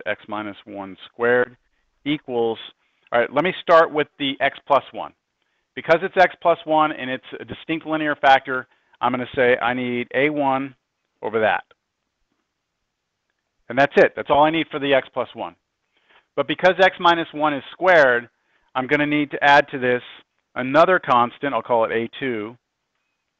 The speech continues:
over the x minus one, then another constant, A three, over the x minus one, but this time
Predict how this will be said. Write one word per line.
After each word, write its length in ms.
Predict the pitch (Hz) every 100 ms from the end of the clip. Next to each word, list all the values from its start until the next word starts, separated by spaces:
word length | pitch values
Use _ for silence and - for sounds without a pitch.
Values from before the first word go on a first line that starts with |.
| _ 139
over 480 | 175 156 139 127
the 160 | 123 127
x 140 | 123 -
minus 260 | 120 120 113 -
one, 400 | 107 104 120 131 _ _ _ _ _ _
then 380 | 123 165 160 160
another 340 | 135 139 175 180
constant, 560 | 151 131 131 - 139
A 200 | 127 127 123
three, 520 | 143 151 131 117 120 _ _ _ _ _ _
over 380 | 120 131 127 131
the 280 | 123 120 120 -
x 180 | 120 -
minus 240 | 120 120 -
one, 180 | 120 117
but 140 | 117
this 120 | 120 -
time 440 | 123 113 113 110